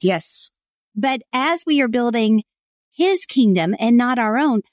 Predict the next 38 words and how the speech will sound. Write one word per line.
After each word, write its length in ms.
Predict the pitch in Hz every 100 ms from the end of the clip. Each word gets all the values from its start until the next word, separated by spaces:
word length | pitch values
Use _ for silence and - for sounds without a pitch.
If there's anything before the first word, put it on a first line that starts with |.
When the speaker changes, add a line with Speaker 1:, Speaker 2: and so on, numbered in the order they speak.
| _ -
Speaker 2:
we're 220 | 302 392
able 320 | 320 285 269
to 160 | 240 254
look 360 | 226 226 214 - _ _ _ _
with 280 | 214 240 233 -
a 80 | 254
lot 260 | 262 285
more 180 | 311 285
compassion. 640 | - 226 202 180 - 180
God 200 | 165 254
has 120 | 320
given 280 | - 277 247
me 100 | 233
so 320 | 208 - 240
much 240 | 254 285 -
more 160 | 233
compassion 680 | 226 208 196 196 190 - 190
than 120 | 190
I 160 | 175 185
had 360 | - 190 185 180 _ _ _ _
ten 300 | - 247 226
years 320 | 208 214 196
ago, 260 | 175 170 151
where, 440 | 170 180 180 180 - _ _
you 100 | 208
know, 160 | 196 -
I 120 | 214
would 220 | 220 180
get 180 | 233 240 -
that 160 | 233
kind 180 | - 226
of 80 | 175
criticism 580 | 269 277 240 214 190 185
and, 300 | 185 175 170
you 140 | 185
know, 60 | 135
I 60 | 143
could 180 | 160